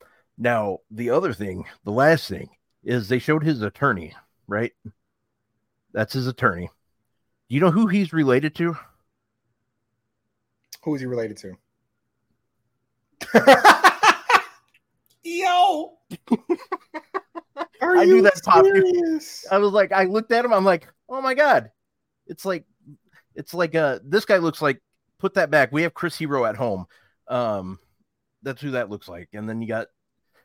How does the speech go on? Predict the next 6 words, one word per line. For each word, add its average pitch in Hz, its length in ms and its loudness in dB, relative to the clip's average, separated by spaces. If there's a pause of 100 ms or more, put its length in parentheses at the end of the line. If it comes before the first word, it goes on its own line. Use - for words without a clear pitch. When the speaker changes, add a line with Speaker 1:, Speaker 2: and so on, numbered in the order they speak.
(160)
Speaker 1:
his, 110 140 -18 (340)
his 110 160 -14
cousin, 107 400 -6 (120)
Tommaso 110 320 -10
Ch-, 98 100 -16 (340)
Ciampa. 110 420 -10